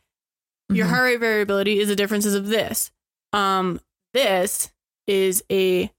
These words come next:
Speaker 1: combination of the differences." And it's
Speaker 2: Mm-hmm.
Speaker 1: like, "Okay, I, you lost me." Like, I don't know.
Speaker 2: Yeah.
Speaker 1: Um, yeah, I just struggled to understand that part, but
Speaker 2: Yeah. I think
Speaker 1: and
Speaker 2: it
Speaker 1: then he
Speaker 2: needs
Speaker 1: doesn't really talk about it again.
Speaker 2: Yeah, well, 'cause here's the thing, is that science as a whole isn't,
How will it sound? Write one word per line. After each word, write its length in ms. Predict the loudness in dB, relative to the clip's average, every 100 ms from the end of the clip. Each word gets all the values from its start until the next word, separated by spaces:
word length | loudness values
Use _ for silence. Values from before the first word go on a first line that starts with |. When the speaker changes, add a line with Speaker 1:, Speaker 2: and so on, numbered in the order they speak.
| _ -4
Speaker 1:
combination 680 | -2 0 0 0 0 0 -2
of 80 | -4
the 80 |
differences." 560 | -4 -6 -6 -10 -12 -6
And 120 | -2
it's 140 | 0 2
Speaker 2:
Mm-hmm. 200 | 0 -2
Speaker 1:
like, 100 | -4
"Okay, 180 | -2 -2
I, 140 | -2 _ _
you 200 | -2 0
lost 320 | -2 -4 -8
me." 180 | -6 -6
Like, 200 | -4 -4
I 100 | -2 -2
don't 80 |
know. 180 | -2 -4 -8 _
Speaker 2:
Yeah. 260 | -4 -4 -6 _ _ _ _ -4
Speaker 1:
Um, 380 | -4 -4 -6 -10 _ _ _ _ _
yeah, 320 | -2 -2 -2 -6 -4
I 100 | -2
just 200 | 0 -2
struggled 340 | -2 -4 -4
to 100 | -4
understand 440 | -4 -6 -6 -6
that 140 | -8 -8
part, 240 | -10 -8 -6
but 220 | -6 -8 _ _
Speaker 2:
Yeah. 340 | -2 0 -2 -4 _ _ -6
I 80 | -2
think 160 | 0
Speaker 1:
and 20 | 0
Speaker 2:
it 20 |
Speaker 1:
then 80 | 2
he 60 |
Speaker 2:
needs 80 | 2
Speaker 1:
doesn't 220 | 0 0
really 180 | -2 -2
talk 220 | -2 -2
about 160 | -2 0
it 80 | 0
again. 320 | -2 -2 -6 _ _ _ _ -4
Speaker 2:
Yeah, 180 | -2 0
well, 120 | -2
'cause 160 | -2 0
here's 180 | 0
the 60 | -2
thing, 80 | -2
is 160 | 0 -2
that 160 | -2
science 560 | -2 0 0 2 0 0
as 180 | 0 -2
a 60 |
whole 380 | -2 -2 0 0
isn't, 420 | 0 0 -2 -6